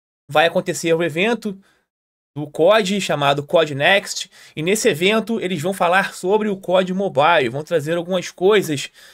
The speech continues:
sobre o jogo, então eu estou muito ansioso para acompanhar esse evento, ver as novidades do cod Mobile.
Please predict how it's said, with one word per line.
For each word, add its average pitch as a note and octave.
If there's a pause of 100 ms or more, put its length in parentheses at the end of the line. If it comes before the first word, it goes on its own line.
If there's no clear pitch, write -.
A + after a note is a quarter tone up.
(120)
sobre E3+
o G3+
jogo, D#3+
então D3
eu G#3
estou G3
muito G#3+
ansioso G3+
para E3+
acompanhar D3+
esse -
evento, G3+
ver C#3+
as B2+
novidades C3
do A2+
cod A2
Mobile. G3